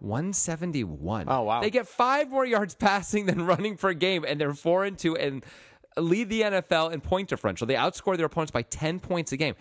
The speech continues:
Speaker 1: This is crazy. This is just not something you ever see.
Speaker 2: Well, I think their defense is really good. They're only giving up seventeen points per game.
Speaker 1: That's pretty good. Yeah,
Speaker 2: Yeah.
Speaker 1: that is strong. But
Speaker 2: I
Speaker 1: their offense is really good, too. They're number two in the league in points scored.
Speaker 2: Right. So this, they might have them, their defense.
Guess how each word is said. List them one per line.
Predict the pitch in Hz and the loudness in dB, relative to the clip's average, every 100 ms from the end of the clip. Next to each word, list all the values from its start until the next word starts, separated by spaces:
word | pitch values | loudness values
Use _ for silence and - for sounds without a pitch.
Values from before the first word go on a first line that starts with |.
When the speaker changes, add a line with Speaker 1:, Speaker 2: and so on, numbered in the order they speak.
| - - | -14 0
Speaker 1:
This | 349 381 | 0 0
is | - | -6
crazy. | - 139 202 262 - | -2 0 2 0 -4
This | 123 220 | -4 -2
is | 226 | -2
just | 226 | 0
not | 196 | 0
something | 202 170 | -2 -2
you | 139 | 0
ever | 123 95 | 0 -2
see. | 151 151 | -4 0
Speaker 2:
Well, | 170 180 - 156 | 2 0 -2 -2
I | |
think | 180 240 | 0 0
their | 214 | -2
defense | 143 165 175 143 | -2 -2 -2 -2
is | 113 | -4
really | 120 110 | -2 -2
good. | 101 87 - _ _ _ - | -4 -8 -10 _ _ _ 0
They're | 165 190 | 2 2
only | 214 | 0
giving | 202 190 180 | -2 0 -2
up | |
seventeen | - 156 156 151 | 0 -2 -2 -4
points | 139 131 - | -2 -2 -2
per | 107 | -4
game. | 101 95 | -4 0
Speaker 1:
That's | 170 - | 0 0
pretty | 254 170 | 0 0
good. | 113 64 | -2 -4
Yeah, | 85 143 | -2 0
Speaker 2:
Yeah. | 110 | 0
Speaker 1:
that | 117 | -2
is | 107 | -2
strong. | - 60 - - - | -2 -4 -8 -6 0
But | 160 | 2
Speaker 2:
I | |
Speaker 1:
their | 220 | 2
offense | 208 262 349 269 | 2 0 -2 -4
is | 196 | -4
really | 127 160 180 | -2 -2 0
good, | 185 156 | -2 0
too. | 240 339 120 | -2 0 0
They're | 175 | 2
number | 185 233 | 0 -2
two | - 240 | -2 -2
in | 233 | 0
the | 214 | -2
league | 240 | -2
in | 202 | -4
points | - 359 302 | -2 -4 -4
scored. | - 143 - | -4 -6 -2
Speaker 2:
Right. | - 160 127 | 0 0 2
So | - 180 | 0 0
this, | 165 214 - 208 | 0 -4 -4 -8
they | 165 180 | -2 2
might | 220 | 2
have | 226 214 | 0 -2
them, | 202 165 - - | -2 -4 -8 -4
their | 180 160 | -4 -4
defense. | 147 185 214 254 214 - - | -4 -4 0 0 -2 -6 -8